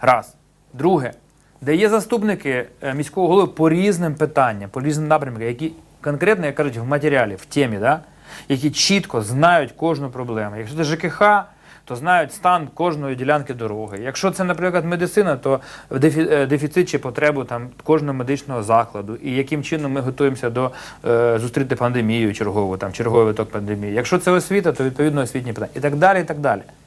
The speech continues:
І вони так само члени виконкому. Там немає тих, хто тільки, е, ляпає язиком, розумієте?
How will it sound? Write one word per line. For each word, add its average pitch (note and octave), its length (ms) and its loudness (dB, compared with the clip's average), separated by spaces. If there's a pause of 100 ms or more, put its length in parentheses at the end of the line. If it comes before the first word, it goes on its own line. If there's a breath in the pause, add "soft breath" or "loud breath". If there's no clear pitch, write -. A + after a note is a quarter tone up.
(380 loud breath)
І A#2 80 -8
вони C#3+ 160 2
так D#3 140 2
само A#3+ 260 4
члени F#3 240 -4
виконкому. C#3+ 480 -8
Там C#3+ 160 -2
немає F#3 380 2
тих, F#3+ 220 -6
хто C#3+ 220 -4 (180)
тільки, D3+ 400 -2 (240)
е, B2 180 -2
ляпає D3 380 2
язиком, C3+ 540 -4 (100)
розумієте? C#3+ 480 -6